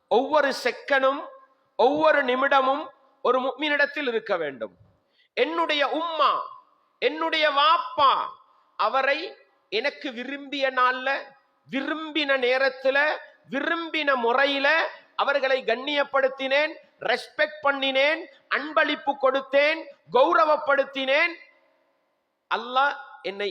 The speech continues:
ஏற்றுக்கொள்வான். முதியோர் தினம்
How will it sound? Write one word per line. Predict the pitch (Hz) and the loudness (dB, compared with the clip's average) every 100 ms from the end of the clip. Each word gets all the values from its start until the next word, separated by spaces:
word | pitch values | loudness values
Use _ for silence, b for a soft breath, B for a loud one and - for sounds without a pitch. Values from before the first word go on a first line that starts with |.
| 170 | -8
ஏற்றுக்கொள்வான். | - 151 - 117 85 78 53 _ _ _ _ _ _ _ _ _ _ _ _ _ _ _ _ _ _ _ _ _ - | -12 -12 -10 -10 -10 -14 -16 _ _ _ _ _ _ _ _ _ _ _ _ _ _ _ _ _ _ _ _ _ -6
முதியோர் | 226 349 392 381 370 359 | -2 0 2 4 4 4
தினம் | - 311 294 214 135 - | -4 -2 -2 -2 -8 -16